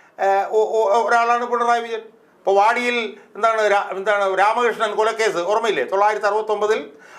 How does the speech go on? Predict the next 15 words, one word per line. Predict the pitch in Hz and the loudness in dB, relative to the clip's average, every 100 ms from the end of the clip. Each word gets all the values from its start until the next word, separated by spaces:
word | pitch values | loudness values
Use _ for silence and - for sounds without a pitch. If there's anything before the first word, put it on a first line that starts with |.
| - | 0
ആദ്യത്തെ | 196 214 233 | 0 0 0
ആർ | 220 214 | 0 0
എസ് | 233 | 0
കാരനെ | 220 220 220 | -2 -2 -2
കൊന്ന | 214 226 | -4 0
കേസിൽ | 226 233 233 | 0 0 -4
പ്രതിയായിരുന്നു | 233 240 247 247 247 | -2 0 0 0 -4
എന്നാണ്, | 240 240 247 - - - | -2 -2 -4 -12 -16 -2
ഏ, | 240 240 | 0 0
നമുക്കറിയാൻ | 240 240 240 240 | 0 0 2 2
കഴിയുന്നത്. | 226 214 190 180 180 - - | 0 -2 -4 -8 -12 -20 -6
അപ്പൊ | - 196 | 0 2
അന്ന് | 170 240 | 2 0
മുതൽ | 277 277 269 254 214 | 2 2 2 0 -2
തന്നെ | 190 240 | -2 -4